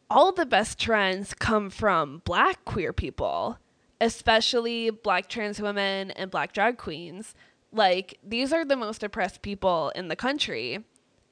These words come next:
and we just steal all their culture. Everyone. Like, all,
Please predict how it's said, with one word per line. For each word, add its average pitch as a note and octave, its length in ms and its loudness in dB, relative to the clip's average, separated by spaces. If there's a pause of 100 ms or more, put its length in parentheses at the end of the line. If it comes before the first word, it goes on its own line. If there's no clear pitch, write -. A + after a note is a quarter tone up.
(160)
and F#3 760 0 (840)
we G3 840 -4 (100)
just G3 200 -6
steal F3+ 180 0
all D#3 100 0
their D#3+ 160 -6
culture. - 640 -8 (480)
Everyone. C3+ 560 -2 (680)
Like, D#3+ 560 -2 (680)
all, G#3 380 6